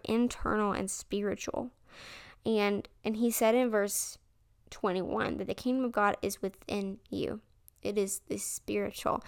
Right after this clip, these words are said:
not the physical. And they would often think that this fa-, this salvation would be a external political, like, domain that would, that the,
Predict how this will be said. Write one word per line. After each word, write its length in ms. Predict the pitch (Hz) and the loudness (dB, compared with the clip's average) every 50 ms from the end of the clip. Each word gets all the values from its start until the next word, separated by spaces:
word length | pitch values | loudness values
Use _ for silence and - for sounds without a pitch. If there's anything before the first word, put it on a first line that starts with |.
| - - - - - - - | -10 -16 -16 -18 -14 -8 -6
not 400 | 196 190 185 190 220 226 - - | -4 0 2 2 2 0 0 0
the 80 | 208 | -2
physical. 640 | 196 - 196 - 214 - - - - - - - - - - | 0 0 0 -2 0 -2 -4 -4 -2 0 0 0 -2 -4 -2
And 100 | - 208 | 0 2
they 60 | 208 | 2
would 100 | 196 196 | 4 6
often 440 | - - 208 220 - - - 214 214 - - | 6 8 6 6 4 0 -2 -2 -2 -2 2
think 360 | 226 254 240 - - - 240 - | 2 2 2 2 0 -6 -4 0
that 220 | 220 220 202 220 208 | 2 2 2 2 0
this 240 | 202 202 - - | 0 0 0 -2
fa-, 220 | - - 208 208 - - | 0 0 0 0 2 2
this 300 | 214 214 208 - - - - - - - - - | 2 2 2 2 0 -4 -6 -16 -20 -20 -14 -8
salvation 880 | - - 226 220 208 208 196 196 220 240 - - - 214 202 202 202 202 - - - - - - - - | -2 0 2 2 2 2 2 2 2 2 2 0 0 0 0 0 -2 -4 -8 -14 -20 -20 -20 -20 -12 -6
would 340 | - 214 208 220 208 196 - - _ - | 0 4 6 6 6 4 0 -8 _ -2
be 600 | 214 202 208 208 214 220 202 196 - - - - _ _ _ _ _ _ _ _ _ - _ _ - _ _ - | 0 0 2 2 2 2 0 0 -2 -4 -6 -12 _ _ _ _ _ _ _ _ _ -20 _ _ -20 _ _ 2
a 400 | 214 202 185 185 180 - - - - _ _ _ _ _ _ _ _ _ _ - | 2 4 2 0 0 -2 -4 -6 -10 _ _ _ _ _ _ _ _ _ _ 0
external 720 | - 214 - - - - - - - 220 208 202 196 196 - - - - - | 0 0 2 0 0 0 0 0 0 0 2 2 0 -2 -4 -8 -6 12 12
political, 920 | - - 220 202 220 220 208 220 - - - - - - 202 190 - 202 202 | 12 12 12 12 8 8 8 6 4 0 -4 -2 2 2 4 4 4 2 2
like, 320 | 190 185 - - - 196 | 2 2 2 0 0 2
domain 460 | 214 202 190 190 190 196 202 196 185 | 4 4 4 4 4 4 4 4 2
that 120 | 180 170 196 | 2 2 2
would, 140 | 190 185 - - - - - - - - | 2 0 0 -4 -12 -14 -14 -16 -8 -2
that 120 | - 180 185 | 0 2 2
the, 120 | 196 185 | 2 0